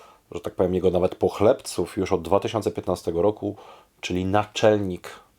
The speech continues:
państwa. Było to nawiązanie do tytułu, którym posługiwał się do roku, e, e, znaczy do tego, tuż po, od, od, od, po uzyskaniu, e, niepodległości do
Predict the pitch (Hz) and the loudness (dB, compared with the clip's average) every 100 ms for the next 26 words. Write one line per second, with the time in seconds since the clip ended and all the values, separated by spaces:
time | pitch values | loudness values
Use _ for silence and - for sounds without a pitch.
0 | - 90 85 80 - - - - _ _ | -8 -4 -2 -4 -12 -16 -20 -20 _ _
1 | - - - - 143 147 135 120 117 104 | -20 -20 -14 2 4 4 4 4 4 4
2 | 120 131 104 95 95 - 110 104 98 87 | 2 2 0 0 -2 0 -2 -2 -6 -6
3 | 90 - 87 101 101 85 - 90 85 - | -8 -8 -4 0 0 -2 -4 -4 -4 -10
4 | _ _ _ _ _ _ _ _ _ _ | _ _ _ _ _ _ _ _ _ _
5 | _ _ _ _ - 90 85 107 107 - | _ _ _ _ -12 -6 2 4 4 2
6 | 92 85 - - - - - - _ - | -4 -4 -10 -20 -20 -20 -20 -20 _ -6
7 | 87 85 82 80 - _ _ _ _ _ | 0 2 0 -2 -10 _ _ _ _ _
8 | _ _ _ _ _ _ - _ _ - | _ _ _ _ _ _ -20 _ _ -20
9 | _ _ _ _ _ - 92 85 82 - | _ _ _ _ _ -2 2 2 0 -2
10 | 95 85 92 101 85 85 78 - 107 - | -4 0 2 2 0 -4 -6 -4 -4 0
11 | - - 92 95 - 101 98 107 - 101 | 2 2 0 -6 -2 0 2 0 0 0
12 | 92 92 98 87 90 - - 90 85 87 | 0 0 0 0 -2 -4 -8 -4 -4 -4
13 | 87 85 92 101 87 82 90 85 - - | -6 -4 0 0 2 2 2 2 -2 -12
14 | 78 76 87 82 | -12 -4 0 -2